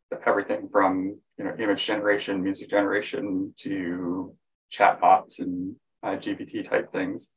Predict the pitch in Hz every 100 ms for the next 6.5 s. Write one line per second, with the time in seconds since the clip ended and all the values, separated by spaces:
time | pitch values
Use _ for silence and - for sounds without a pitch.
0 | _ _ _ _ _ 98 92 90 90 -
1 | 135 123 117 104 101 104 110 - 104 101
2 | 104 101 101 95 92 95 - 104 - -
3 | - _ 101 92 90 - - _ _ _
4 | _ _ _ - 95 101 135 139 165 170
5 | - _ _ _ _ 127 123 123 - -
6 | - 104 101 98 95